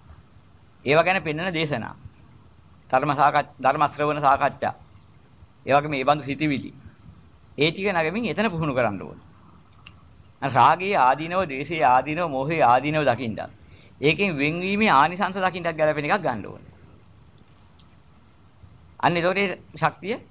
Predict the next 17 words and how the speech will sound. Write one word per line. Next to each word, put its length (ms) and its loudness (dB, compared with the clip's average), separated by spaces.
නැගිලා 260 -2
හිටන් 100 -2
අන්න 180 -2
ප්‍රො-, 200 -4
නැගිලා 320 0
එනවා. 240 -10
අන්න 200 0
ඒක 140 -6
යාට 220 -2
කර්මස්ථානය. 640 -6
එහෙම 200 0
නැතුව 200 -4
එයා 200 4
මේ 140 -6
සියලු 260 -4
දේම 200 -2
අනිත්‍යයි, 540 -2